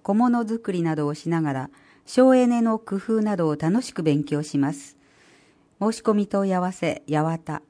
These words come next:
電話、二二の二三六五。出会いパーティー。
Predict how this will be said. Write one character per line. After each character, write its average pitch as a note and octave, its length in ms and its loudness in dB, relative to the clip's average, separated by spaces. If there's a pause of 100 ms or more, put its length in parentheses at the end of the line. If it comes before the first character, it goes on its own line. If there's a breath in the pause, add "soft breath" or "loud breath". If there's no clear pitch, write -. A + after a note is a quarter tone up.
(440)
電 F#3 220 0
話、 F3 280 -2
二 G#3 260 0
二 A#3 240 2
の D3 260 -2
二 G3 220 2
三 G#3+ 280 -2
六 D3+ 260 -4
五。 C#3+ 300 -6 (1000 soft breath)
出 G3 160 4
会 C4 140 6
い B3+ 40 -2
パ A#3 180 0
ー F#3 60 -2
テ - 140 -8
ィ C3 60 -2
ー。 - 140 -12